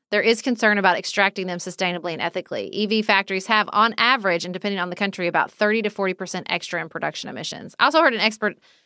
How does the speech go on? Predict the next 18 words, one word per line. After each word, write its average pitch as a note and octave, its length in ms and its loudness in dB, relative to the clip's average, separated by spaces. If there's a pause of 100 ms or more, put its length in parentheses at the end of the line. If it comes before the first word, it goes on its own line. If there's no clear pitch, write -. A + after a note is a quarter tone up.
say A#3 180 4
the A3 120 4
other G#3 120 4
day G3 240 4
that, E3+ 140 0
like, F3+ 180 0
electric F#3+ 400 0
vehicles F#3 320 -2
are, F3 40 -2
like, D#3 160 -4
seventy-five F3+ 560 0
percent - 360 -10
<laughs> - 0 -
plastic, G#3+ 640 0
which G3+ 180 2
means G3 280 -2
that's, F3+ 240 -4
again, F#3 440 0